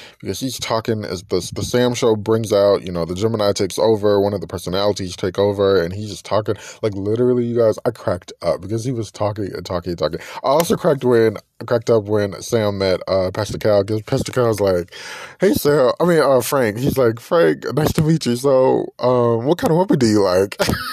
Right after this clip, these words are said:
And I was, like, cracking up. And Frank was like, "What the fuck are you talking about? A woman?"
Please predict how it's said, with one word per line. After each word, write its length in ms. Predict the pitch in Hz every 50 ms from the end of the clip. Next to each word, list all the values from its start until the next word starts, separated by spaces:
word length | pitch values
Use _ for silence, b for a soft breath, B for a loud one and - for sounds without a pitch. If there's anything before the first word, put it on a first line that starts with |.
| - - -
And 80 | 160 165
I 60 | 170
was, 260 | 170 339 320 311 -
like, 220 | - 170 151 135 139
cracking 460 | - - 139 135 131 - 113 107 - -
up. 280 | - 104 107 95 85 - _ _ _ _ _ _ _ _ _ - - - - -
And 100 | 139 135
Frank 240 | - 175 185 302 -
was 100 | - 269
like, 140 | 247 - -
"What 100 | 466 -
the 60 | 311
fuck 200 | 254 - 339 -
are 40 | 359
you 160 | 320 302 277
talking 320 | - - 123 - 139 135
about? 380 | 110 101 107 101 101 98 87 B B B B B
A 160 | 95 92 92
woman?" 800 | 85 90 90 82 78 78 90 123 139 127 104 90 87 87 87 95